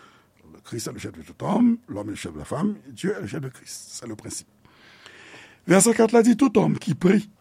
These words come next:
ou qui prophétise, la tête couverte, dé-, déshonore son chef. Toute femme, au contraire, qui prie ou qui prophétise, la tête non voilée, déshonore son chef. Et quel est, quel est son chef ? Déshonore son mari.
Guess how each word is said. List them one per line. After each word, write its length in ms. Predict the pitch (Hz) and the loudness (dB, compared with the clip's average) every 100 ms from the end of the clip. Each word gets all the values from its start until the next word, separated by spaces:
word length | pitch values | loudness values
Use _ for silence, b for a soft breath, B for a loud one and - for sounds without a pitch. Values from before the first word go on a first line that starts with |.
| _ - | _ -8
ou 60 | 101 | -6
qui 120 | - | -4
prophétise, 600 | 190 190 170 - - - | -2 0 0 -2 -10 -14
la 100 | 131 | -12
tête 160 | 127 - | -12 -6
couverte, 480 | 202 165 240 233 _ | 2 4 2 0 _
dé-, 140 | 117 120 - | -10 -10 -8
déshonore 460 | - 131 143 170 151 | -2 0 2 2 0
son 120 | - | -6
chef. 460 | - - - - _ _ _ _ _ _ _ _ - _ | -8 -12 -18 -20 _ _ _ _ _ _ _ _ -20 _
Toute 160 | 226 - | 2 2
femme, 360 | - - - - - | -4 -8 -12 -8 0
au 120 | 180 | 0
contraire, 720 | - - 175 254 - - - _ B B B | 2 0 0 -4 -4 -8 -18 _ B B B
qui 160 | - 185 | 0 0
prie 420 | - 160 160 - _ _ | 2 -4 -4 -8 _ _
ou 40 | 170 | -18
qui 140 | - | -18
prophétise, 880 | - 160 160 127 214 233 180 123 - - | -8 -4 -2 -2 0 -2 -2 -6 -12 -16
la 120 | 95 | -16
tête 240 | - - | -14 -12
non 160 | 135 180 | -6 -4
voilée, 420 | 190 202 220 233 _ b b b _ _ | -2 -2 -2 -6 _ b b b _ _
déshonore 540 | 120 143 127 123 123 - | -4 -2 0 0 -2 -6
son 180 | 127 | -10
chef. 600 | - - - - - - _ _ _ _ _ _ _ _ - | -10 -12 -14 -18 -20 -20 _ _ _ _ _ _ _ _ -20
Et 40 | |
quel 240 | - 90 80 | -16 -14 -14
est, 100 | 69 _ _ | -16 _ _
quel 180 | 123 123 | -8 -8
est 120 | 78 | -8
son 180 | - - | -12 -8
chef ? 340 | 147 254 - _ _ _ | -4 -6 -8 _ _ _
Déshonore 360 | 120 110 160 160 | -8 -4 0 -2
son 140 | 233 | 0
mari. 380 | 247 320 370 | 0 2 -2